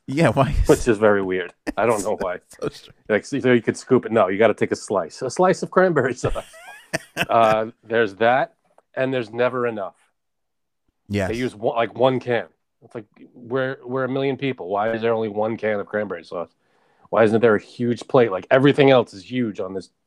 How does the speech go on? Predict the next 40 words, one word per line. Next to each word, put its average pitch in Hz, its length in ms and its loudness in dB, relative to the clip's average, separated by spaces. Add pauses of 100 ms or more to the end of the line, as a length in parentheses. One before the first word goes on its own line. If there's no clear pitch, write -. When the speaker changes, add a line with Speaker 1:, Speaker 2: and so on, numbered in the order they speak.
(280)
Speaker 2:
table, 95 460 -8 (420)
but - 140 2
there's, 101 240 4
like, 98 180 4
one 101 400 4
can 87 340 0
sliced 87 380 -6
up. 85 180 -10 (280)
Speaker 1:
There's 127 220 2
a 127 80 2
side 127 380 0
dish 87 380 -10
of, 101 280 -4
of 101 400 -6
a 104 80 -4
little 113 200 0
bread 110 260 2
dish 95 260 -4
of 113 220 -4
cranberry 98 480 -4
sauce. - 360 -10
Like, - 140 -8
that's 107 240 -2
all. 101 220 0
That's, 98 240 -6
Speaker 2:
That's 117 180 2
Speaker 1:
yeah. 185 80 6
Speaker 2:
it. - 160 -2 (240)
Speaker 1:
Yeah. 95 160 -2 (800)
Speaker 2:
Why 127 260 4
isn't 160 240 2
it - 20 4
as 143 120 4
popular? 147 520 2
That's 135 260 -14
the, 165 100 -10 (180)
that's 151 160 -12
what 175 100 -2
everybody 156 300 -2
wants. 147 600 -2